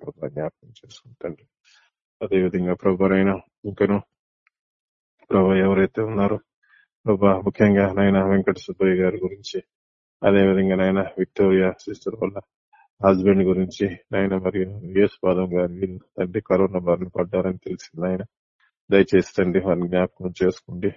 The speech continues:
వారిని ముట్టండి, వారిని స్వస్థపరచండి ప్రభా. నాయన తండ్రి కృప చూపించండి దేవా. నాయన మీరే ముట్టి స్వస్థపరచండి, ఆ లంగ్స్ ని బలపరచండి, ఇమ్యూనిటీని బలపరచండి ప్రభా, సహాయం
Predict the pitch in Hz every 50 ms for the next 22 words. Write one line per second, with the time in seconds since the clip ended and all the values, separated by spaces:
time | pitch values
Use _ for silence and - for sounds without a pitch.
0 | - - 120 98 95 113 92 92 98 92 _ - 98 90 90 92 90 90 87 95
1 | 95 92 - - 90 - - - _ - - - - - - - - - - -
2 | - - - - 95 - _ _ _ _ - - - _ _ _ _ _ - 101
3 | 92 87 92 90 - - 101 90 87 98 107 95 82 - - 101 - - - 101
4 | 98 - - 90 - - - 80 82 80 - 90 90 92 92 95 92 - - _
5 | - 120 117 113 104 110 113 120 101 101 107 107 98 110 107 - - - 98 -
6 | 92 90 - - - - - 87 - - - - 98 95 110 101 98 101 95 -
7 | - - 98 95 104 110 95 92 - - 87 87 - - _ _ - 104 110 107
8 | 107 104 104 95 - - 101 90 90 98 92 87 - - 76 - - - - -
9 | _ - - 82 - - 73 90 - _ _ - - - - - - -